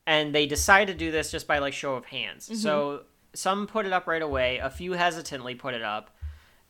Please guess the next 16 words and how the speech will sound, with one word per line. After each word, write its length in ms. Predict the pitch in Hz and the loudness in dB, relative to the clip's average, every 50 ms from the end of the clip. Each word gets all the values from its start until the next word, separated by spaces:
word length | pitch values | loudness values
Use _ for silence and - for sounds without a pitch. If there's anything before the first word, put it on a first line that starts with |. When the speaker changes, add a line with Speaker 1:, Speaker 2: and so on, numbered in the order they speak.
| _ _ _ _ _ _ _ _ _ _ _ _ _ _ _ _ - | _ _ _ _ _ _ _ _ _ _ _ _ _ _ _ _ -4
Speaker 1:
Henry 260 | - 175 190 202 202 175 | 0 0 2 2 2 -2
Fonda, 760 | - - - 233 226 247 220 156 131 117 110 107 117 135 143 - | -2 0 4 6 6 6 4 2 0 -2 0 -2 -4 -6 -8 -10
number 240 | - 139 135 139 123 - | -10 -6 -4 -4 -4 -2
eight, 340 | 180 165 139 123 120 - _ _ - | 0 0 0 -2 -4 -6 _ _ -2
waits 380 | 165 165 175 180 175 - - | 0 0 0 0 -2 -6 -6
to, 180 | - 185 165 143 143 - - 143 - - - - | -4 -4 -4 -4 -8 -18 -20 -20 -20 -20 -16 -10
number 220 | 151 139 131 127 | -8 -6 -4 -2
eight, 320 | 120 120 127 139 196 - - - - - - - | -2 -2 -2 -4 -6 -12 -18 -20 -20 -18 -12 -10
Speaker 2:
Number 160 | 202 180 160 | -6 -2 0
Speaker 1:
waits 220 | 175 185 202 - | 0 0 0 -2
Speaker 2:
eight? 80 | 311 - | -4 -4
Speaker 1:
to 100 | - 208 | -4 -4
vote 540 | 170 165 170 156 147 147 147 - - - - | -2 0 0 2 2 0 -2 -4 -8 -8 -4
Speaker 2:
<laughs> 60 | - - | -4 2
Speaker 1:
not 420 | 147 151 156 - - - - 127 | 6 6 6 6 4 2 -2 0
guilty. 580 | 123 160 214 240 247 240 - 139 110 60 - | 2 2 2 2 2 -4 -8 -10 -10 -10 -12